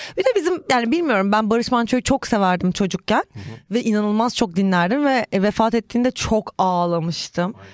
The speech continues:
Speaker 1: Yani böyle inanılmaz ağlamıştım ve babaannem koşa koşa beni hemen onun evinin önüne götürmüştü. Öyle bir şey olmuştu.
Speaker 2: Moda'da
Speaker 1: Hatırlar
Speaker 2: değil mi?
Speaker 1: mısınız? Moda'da. Ya benim için özellikle de yani çok sevdiğim bir şarkı olduğu için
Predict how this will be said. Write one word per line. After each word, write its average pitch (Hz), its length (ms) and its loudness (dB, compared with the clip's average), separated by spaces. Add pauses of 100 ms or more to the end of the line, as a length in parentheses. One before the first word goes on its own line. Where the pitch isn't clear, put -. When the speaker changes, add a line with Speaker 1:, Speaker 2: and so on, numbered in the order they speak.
(180)
Speaker 1:
Yani 190 300 0
böyle 220 180 0
inanılmaz 233 460 0
ağlamıştım 233 560 0
ve 220 140 2
babaannem 226 400 2
koşa 226 240 -2
koşa 226 240 0
beni 226 160 2
hemen 226 220 0
onun 208 180 -2
evinin 214 300 2
önüne 208 240 0
götürmüştü. 190 480 -2
Öyle 208 220 2
bir 208 60 -2
şey 226 200 2
olmuştu. 185 440 0
Speaker 2:
Moda'da 170 160 -2
Speaker 1:
Hatırlar 233 360 0
Speaker 2:
değil 302 80 0
mi? 339 40 -4
Speaker 1:
mısınız? 220 220 -4
Moda'da. 202 560 0 (420)
Ya 185 220 0
benim 262 220 0
için 262 180 -2
özellikle 247 920 0
de 202 40 2
yani 180 280 0
çok 226 220 -2
sevdiğim 220 400 0
bir 214 60 -2
şarkı 220 320 0
olduğu 233 240 2
için 262 380 0